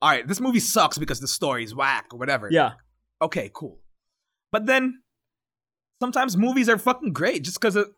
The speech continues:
Speaker 1: 'cause, 'cause it's fun, just because it doesn't have a deep meaning like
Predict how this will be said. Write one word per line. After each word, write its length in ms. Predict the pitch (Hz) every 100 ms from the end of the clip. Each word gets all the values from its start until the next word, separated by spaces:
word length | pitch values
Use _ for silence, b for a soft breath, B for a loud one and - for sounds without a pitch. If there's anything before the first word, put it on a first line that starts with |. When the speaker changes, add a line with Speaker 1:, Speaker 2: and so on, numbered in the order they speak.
| _
Speaker 1:
'cause, 180 | 202 185
'cause 200 | 233 196
it's 140 | -
fun, 300 | - 190 131
just 140 | -
because 200 | 185 196
it 60 | 180
doesn't 220 | 175 180
have 160 | 180 156
a 60 |
deep 420 | 131 104 160 156 139
meaning 440 | 139 175 143 143
like 220 | 123 127